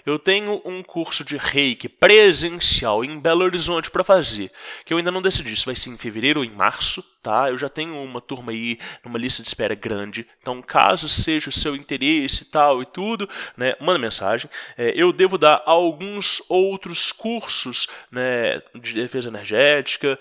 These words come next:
é, de Reiki Karuna, né, isso tudo eu devo divulgar nas minhas redes sociais. É, bom, e sobre calendário de dois mil e vinte e três, dia seis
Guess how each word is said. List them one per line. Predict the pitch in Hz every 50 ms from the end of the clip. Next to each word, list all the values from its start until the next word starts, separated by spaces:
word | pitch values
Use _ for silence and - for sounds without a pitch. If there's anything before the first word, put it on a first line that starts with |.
| - - - - -
é, | - 113 113 113 113 110 107 107 73 -
de | 113 117
Reiki | 104 123 120 117 - -
Karuna, | - 95 98 120 131 147 151 151 151 151 156 151 - - - _
né, | - 123 127 127 127 123 120
isso | - 131 131 - - 135
tudo | - - 151 147 147 165 170 156
eu | - 156 160 151 147
devo | 139 127 - 131 135 139 139 131 135 143 147 139 - -
divulgar | 131 - 147 151 147 139 - 156 147 143 139 135 131 123 123 120 127 123 - - -
nas | - 123 123 123 120 120 120 117 117 117 113 113 117 -
minhas | 127 120 113 -
redes | - 110 - -
sociais. | 107 - - - 175 - - 233 - - - - - - - - -
É, | 127 127 123 123 117 104 - _ -
bom, | 147 139 185 196 170 120 107 - - _ _ _ _ -
e | 208 214 220 190 147 - - -
sobre | - - - 233 - -
calendário | - 240 233 220 202 202 214 220 214 214 220 196
de | 170 185
dois | 170 190 180 185 175
mil | 180 180 185
e | 170
vinte | 185 190 190 -
e | -
três, | - - - - 240 - - - - -
dia | 135 127 185 208
seis | 208 - - - 240 247 240 214 147 135 - -